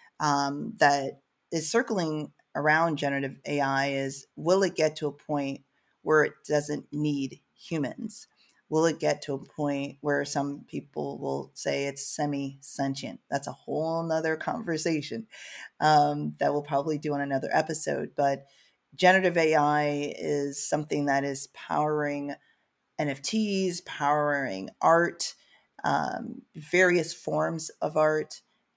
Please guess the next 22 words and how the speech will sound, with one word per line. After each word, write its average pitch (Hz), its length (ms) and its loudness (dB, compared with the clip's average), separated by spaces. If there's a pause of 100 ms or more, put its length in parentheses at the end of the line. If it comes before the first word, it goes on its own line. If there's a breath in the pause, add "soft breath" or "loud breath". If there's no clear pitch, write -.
And 151 480 0 (100)
again, 175 400 0
as 156 140 0
we 151 100 -4
mentioned 147 480 -4
earlier, 156 520 -2
the 143 120 -6
more 139 240 -4
it's 139 240 -10
used, 170 480 -2 (160)
the 151 60 -6
better 139 280 2
it 131 120 -6
gets, 151 360 0
the - 120 -8
faster - 480 -4
it - 120 -12
learns, 151 540 -4 (580)
the - 80 -6
better 139 260 0
the 139 280 -8
output. 147 760 -2